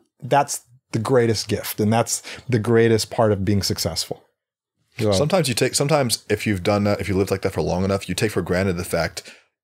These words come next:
Speaker 2: that, that it's, that it, that you have that flexibility, 'cause it seems normal, right? But not everyone has that flexibility.
Speaker 1: You know, I have friends that, you know, one, they have, you know, I have a lot of friends that have a lot more money than me, but they lose sight of why they did it.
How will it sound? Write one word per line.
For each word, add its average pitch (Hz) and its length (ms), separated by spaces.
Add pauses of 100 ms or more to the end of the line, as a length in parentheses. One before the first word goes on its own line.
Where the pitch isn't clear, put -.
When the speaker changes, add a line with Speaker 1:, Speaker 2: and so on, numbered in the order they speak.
(120)
Speaker 2:
that, 95 240
that 92 180
it's, - 300 (200)
that 98 160
it, - 140
that 87 100
you 85 100
have 92 180
that 85 120
flexibility, 85 360
'cause 92 80
it 85 100
seems 101 200
normal, 90 400
right? 76 200
But 85 120
not 101 140
everyone 92 220
has 82 460 (240)
that 80 140
flexibility. - 420
Speaker 1:
You 123 40
know, 117 180
I 123 140
have 127 280
friends 113 440
that, 101 280
you 135 80
know, 107 80
one, 110 200
they 101 60
have, 98 220
you 120 60
know, 92 60
I - 20
have 92 100
a 95 60
lot 104 120
of 101 60
friends 95 160
that 95 80
have 90 80
a 90 60
lot 90 120
more 90 140
money 92 240
than 90 200
me, 85 220 (560)
but 104 260 (120)
they 104 320
lose 104 720
sight 107 320
of 90 180
why 92 320
they 87 160
did 95 240
it. 117 160